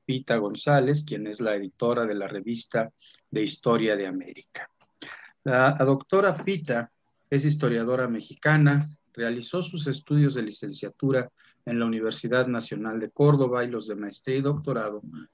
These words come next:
en el Colegio de México. Trabaja en la Universidad de Colima desde el año dos mil cuatro,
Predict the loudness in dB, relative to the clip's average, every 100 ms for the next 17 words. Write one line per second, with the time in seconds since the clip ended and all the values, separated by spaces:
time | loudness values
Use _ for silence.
0 | -8 -4 -4 -4 -4 -4 -6 -8 -8 -6
1 | -8 -10 -20 -20 -20 _ _ _ _ _
2 | -4 0 2 2 2 2 0 -4 -6 -6
3 | -4 -2 -2 -4 0 4 4 4 2 -2
4 | -6 -6 -6 -6 -8 -10 -10 -10 2 4
5 | 4 2 -2